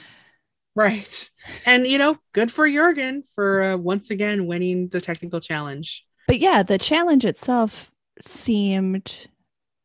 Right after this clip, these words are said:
Speaker 2: extremely straightforward, you know, excusing the tweels, where I was like,
Speaker 1: Yeah.
Speaker 2: "Oh, this is something they would have actually made instead of the cla-, like, what are we making?"
Speaker 1: Good, good for Maggie for having a good sense of humor.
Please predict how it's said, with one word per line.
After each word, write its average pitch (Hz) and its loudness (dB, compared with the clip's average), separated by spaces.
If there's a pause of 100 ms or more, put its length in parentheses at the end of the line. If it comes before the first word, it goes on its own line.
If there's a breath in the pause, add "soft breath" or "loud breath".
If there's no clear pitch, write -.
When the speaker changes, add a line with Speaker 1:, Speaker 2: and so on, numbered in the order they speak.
(300)
Speaker 2:
extremely 196 -2
straightforward, 151 -2 (480)
you 190 4
know, 147 -2
excusing 175 0
the 139 -4
tweels, - 0
where 160 -2
I 156 0
was 156 -4
like, - -6
Speaker 1:
Yeah. 190 4
Speaker 2:
"Oh, - -16 (160)
this - -2
is 285 -4
something 175 0
they 170 0
would 165 0
have 165 -4
actually 160 -4
made 175 0
instead 147 -4
of - -8
the - -4 (180)
cla-, 170 -6 (100)
like, - -4
what 175 0
are 349 2
we 349 0
making?" 359 -6 (300)
Speaker 1:
Good, 359 4 (160)
good 349 2
for 392 2
Maggie 233 -4 (100)
for 208 -2
having 190 2
a 185 0
good 180 -2
sense 170 -6
of 160 -8
humor. - -14